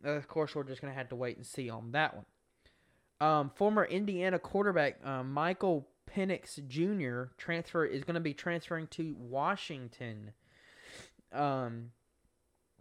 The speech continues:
which, um, I don't know too much about Indiana, um, and their football program, but, um,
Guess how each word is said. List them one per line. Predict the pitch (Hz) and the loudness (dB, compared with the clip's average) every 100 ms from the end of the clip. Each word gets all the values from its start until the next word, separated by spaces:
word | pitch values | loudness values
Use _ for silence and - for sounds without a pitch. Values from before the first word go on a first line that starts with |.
| - - | -20 -6
which, | 147 147 139 - | 0 0 0 -4
um, | 143 139 127 | -2 0 -2
I | 143 180 | 0 0
don't | 196 | 2
know | 185 | 2
too | 175 - | 2 0
much | 190 175 165 | 0 0 0
about | 160 151 160 | 2 2 0
Indiana, | 156 151 139 143 151 147 143 - | -4 -4 -4 -2 -2 -2 -4 -4
um, | 127 123 120 113 113 _ | -2 -2 -4 -8 -12 _
and | 127 131 | -8 -2
their | 131 | -2
football | - 165 143 139 | 2 0 2 -2
program, | - 147 135 135 131 127 127 - _ _ _ _ _ | -2 -2 -2 -4 -4 -6 -8 -12 _ _ _ _ _
but, | 135 120 143 135 131 123 - - - | -18 -4 0 2 2 0 -4 -16 -8
um, | 139 139 127 123 110 113 | 0 2 2 0 -4 -10